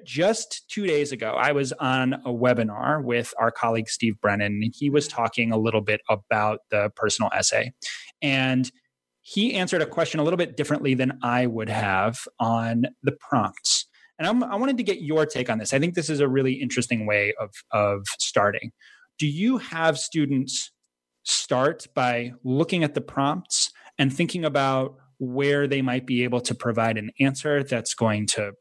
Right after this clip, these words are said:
you know, resonate with them and tell their story? Or do you have students start by thinking independent from the prompts,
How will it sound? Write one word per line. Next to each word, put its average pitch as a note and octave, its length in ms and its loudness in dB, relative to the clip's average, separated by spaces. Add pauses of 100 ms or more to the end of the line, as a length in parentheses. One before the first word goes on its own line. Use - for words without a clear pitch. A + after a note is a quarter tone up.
(100)
you B2+ 100 0
know, G#2+ 120 -2
resonate B2+ 420 0
with A#2 160 -6
them A#2+ 240 2
and A#2 80 2
tell G#2 140 0
their - 100 -4
story? G#3+ 460 0 (480)
Or D3+ 500 0 (220)
do C3+ 100 -4
you D#3+ 140 2
have D3+ 240 2
students C3 440 0
start B2+ 500 -2
by A#2+ 160 0
thinking B2+ 640 0 (420)
independent F#3 480 2
from A#2+ 160 2
the A2 60 2
prompts, G#2+ 420 -8